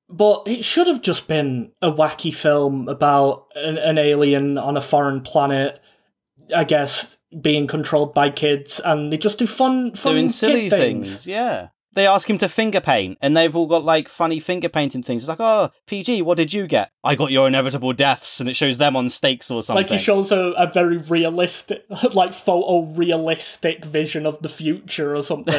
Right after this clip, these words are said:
Speaker 1: It would have been <laughs> like, "Oh, that's amazing, P G." Yeah.
Speaker 2: We haven't mentioned his hunky boys, which was a fun bit.
Speaker 1: No, <laughs> yes, I'm sorry, we haven't mentioned P G and his hunky
Speaker 2: But, um,
Speaker 1: boys.
Speaker 2: we haven't mentioned <laughs>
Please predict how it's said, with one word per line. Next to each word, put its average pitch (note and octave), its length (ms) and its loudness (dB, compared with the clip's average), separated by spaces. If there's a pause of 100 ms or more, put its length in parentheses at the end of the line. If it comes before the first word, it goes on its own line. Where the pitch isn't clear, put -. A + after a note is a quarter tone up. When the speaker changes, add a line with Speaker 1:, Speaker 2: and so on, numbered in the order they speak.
Speaker 1:
It D#3 120 -2
would F3 100 0
have F3 180 2
been - 80 4
<laughs> G#3 40 6
like, F#3 180 4
"Oh, F#3+ 160 4
that's G#3+ 200 2
amazing, A3 520 0
P F3 240 -4
G." D3 400 -6 (380)
Yeah. D#3 460 0
Speaker 2:
We E3 100 2
haven't E3 200 0
mentioned E3+ 320 0
his D#3 140 -2
hunky E3 360 0
boys, B2+ 440 2
which B2+ 160 -8
was B2+ 140 -6
a B2 80 -8
fun A#2 320 0
bit. A2 220 0 (400)
Speaker 1:
No, D#3 420 4
<laughs> - 40 -4
yes, - 340 0
I'm F#3+ 120 2
sorry, F#3 240 0
we F#3+ 100 2
haven't E3 220 -2
mentioned E3 480 -6
P E3 160 -2
G D#3 200 -2
and D#3 100 -2
his D3+ 100 -6
hunky E3 160 -4
Speaker 2:
But, F3+ 180 4
um, F#3 200 4
Speaker 1:
boys. C#3+ 260 -6 (300)
Speaker 2:
we C#3+ 80 -2
haven't F3+ 280 0
mentioned D3+ 800 0 (320)
<laughs> - 0 -